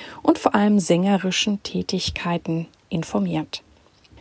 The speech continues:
In diesem Podcast geht es um Themen rund um die neue Musik. Ich teile mit dir Hintergründe,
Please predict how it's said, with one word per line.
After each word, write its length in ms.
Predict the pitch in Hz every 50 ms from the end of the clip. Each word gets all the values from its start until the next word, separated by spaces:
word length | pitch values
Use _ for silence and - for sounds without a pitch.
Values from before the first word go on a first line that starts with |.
| - - - - - -
In 160 | - 240 247
diesem 380 | 254 294 320 339 - 320 294 277
Podcast 880 | - - 302 330 - - - - - 185 170 180 196 254 269 - - 190
geht 320 | 185 208 226 285 311 -
es 140 | 311 302 -
um 100 | 269 254
Themen 320 | - - 214 196 185 185 185
rund 320 | 180 185 196 220 233 - 233
um 60 | -
die 120 | 202 196
neue 200 | 190 190 190 190
Musik. 680 | 185 185 185 180 175 170 175 196 220 240 - - - - - - - -
Ich 160 | - 254 -
teile 300 | - - - 240 226 220
mit 340 | 220 202 - - - - -
dir 340 | - 196 208 226 254 277 302 - _ _ -
Hintergründe, 920 | - 226 214 226 233 - 262 254 - - 240 240 233 233 226 226 226